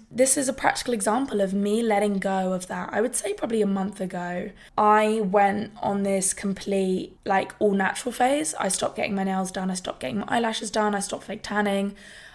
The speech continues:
I stopped even blow drying my hair. Like, I just let my hair dry naturally. I was like, "Whatever my hair wants to dry like, I'll, I'll suit it to that." Um, and I've been feeling really good, f-, actually feeling more empowered and more confident in the way I look.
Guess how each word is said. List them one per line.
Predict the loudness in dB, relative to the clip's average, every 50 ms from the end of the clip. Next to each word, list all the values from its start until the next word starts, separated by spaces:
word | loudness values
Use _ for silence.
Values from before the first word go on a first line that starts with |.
| -6
I | -4
stopped | -2 -2 -2 -2 0 0
even | 0 2 2 2
blow | 4 4 4 4
drying | 4 2 2 2
my | 0 0 -2
hair. | 0 0 0 0 0 -2 -8 -10 -14 -18 -20 -20 -14 -4 0
Like, | 0 4 4
I | 4
just | 4 4 4 4
let | 4 4 4
my | 4
hair | 2 2 2 2
dry | 2 2
naturally. | 0 0 -2 -4 -6 -6 -4 -4
I |
was | -2 0
like, | 0 0 0
"Whatever | 2 2 2 2 0
my | -2 0
hair | 0 0 0
wants | 0 -2 -4
to | -4
dry | -2 0 0 2 2
like, | 2 2 0 -2 -2 -12 _ _ -2
I'll, | 2 2 2 2 0 -2 -6 -10 -4 0
I'll | 0 2
suit | 2 0 0 0 0 0 -2 -4 -4
it | -4 -4 -4 -4
to | -8 -8
that." | -8 -6 -6 -6 -8 -8 -10 -20 -20 -20 -20 -20 -20 -20 -20 -20 -20 -20 _ _ 0
Um, | 2 4 6 6 6 4 2 0 -2 -4 -6 -8 -12 -16 -10 -6
and | -2 0
I've | 0 -2 -2
been | -4 -4 -4 -4
feeling | -6 -4 -4 -2 -2 -2 -4 -4 -4 -6 -6 -4
really | -4 -4 -2 -2 -2 -2 -2 -2
good, | 0 0 0 2 2 0 -2 -4 -10 -16 -18
f-, | -14 -14 -14 -14 -16 -20 -20 -20 -14 -8
actually | -8 -8 -8 -4 -4 -4
feeling | -4 -2 -4 -2 -2 -2 -2
more | 0 0 -2 -2 -4
empowered | -6 -6 -6 -6 -8 -6 -4 -4 -4 -2
and | -2 -2 -2
more | -2 -2
confident | -4 -8 -10 -10 -10 -10 -10 -8 -8 -8 -6 -4
in | -4 -2 -2 -2
the | -4 -4
way | -4 -4
I | -4 -2
look. | -2 -2 -2 -4 -6